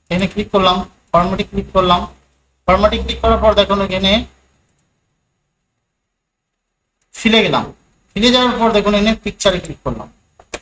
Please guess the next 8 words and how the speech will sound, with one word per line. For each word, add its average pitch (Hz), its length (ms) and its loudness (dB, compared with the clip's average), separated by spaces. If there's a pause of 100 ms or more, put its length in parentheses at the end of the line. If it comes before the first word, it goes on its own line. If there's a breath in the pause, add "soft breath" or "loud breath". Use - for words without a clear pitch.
(480)
পিকচারে 254 400 0
click 247 220 -4
করার 233 200 4 (100)
পর 202 160 6 (220)
আমরা 196 160 2 (100)
computer 196 460 2
থেকে 208 180 0 (840)
যে 208 100 4